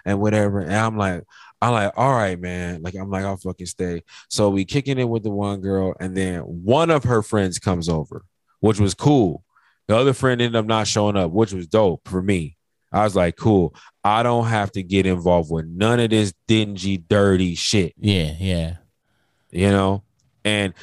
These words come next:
Speaker 1: dude's house is all fucked up. And I'm not trying to judge niggas, man. But I mean, it's just like,
Speaker 2: Sound a
Speaker 1: cool
Speaker 2: little
Speaker 1: rappers.
Speaker 2: judgy right now, Will. I'm just
Speaker 1: Yeah, I'm,
Speaker 2: saying.
Speaker 1: I'm,
Speaker 2: I'm just throwing
Speaker 1: look,
Speaker 2: it out
Speaker 1: I'm just
Speaker 2: there.
Speaker 1: gonna
Speaker 2: Your
Speaker 1: be
Speaker 2: past
Speaker 1: honest,
Speaker 2: life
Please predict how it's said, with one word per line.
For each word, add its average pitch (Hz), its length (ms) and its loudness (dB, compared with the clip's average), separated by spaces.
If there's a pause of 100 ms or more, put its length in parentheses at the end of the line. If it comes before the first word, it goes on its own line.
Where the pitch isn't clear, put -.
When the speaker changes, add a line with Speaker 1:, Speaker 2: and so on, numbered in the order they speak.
(140)
Speaker 1:
dude's 208 260 2
house 170 340 -2
is 127 160 -2
all 139 200 2
fucked 135 400 0
up. 139 260 4
And 143 80 0
I'm 190 100 2
not 262 140 -2
trying 202 160 -2
to 135 80 0
judge 120 360 2
niggas, 98 340 -4
man. 101 320 0 (400)
But 131 80 4
I 143 80 2
mean, 143 400 -2
it's 156 80 -4
just 151 180 -6
like, 117 120 -8
Speaker 2:
Sound 196 220 2
a 156 40 6
Speaker 1:
cool 151 80 4
Speaker 2:
little - 140 4
Speaker 1:
rappers. 147 300 2
Speaker 2:
judgy 131 140 2
right 101 200 2
now, 95 260 -2
Will. 101 220 -2
I'm 135 320 -2
just 190 40 -6
Speaker 1:
Yeah, 147 180 0
I'm, 180 100 2
Speaker 2:
saying. 107 120 -2
Speaker 1:
I'm, 113 60 0 (100)
Speaker 2:
I'm 196 60 -10
just - 180 -14
throwing 170 160 -2
Speaker 1:
look, 185 160 6
Speaker 2:
it - 40 0
out 180 120 2
Speaker 1:
I'm 185 80 2
just 185 140 0
Speaker 2:
there. 180 80 0
Speaker 1:
gonna 190 160 2
Speaker 2:
Your 180 80 6
Speaker 1:
be 165 60 0
Speaker 2:
past 180 160 4
Speaker 1:
honest, 175 180 2
Speaker 2:
life - 160 4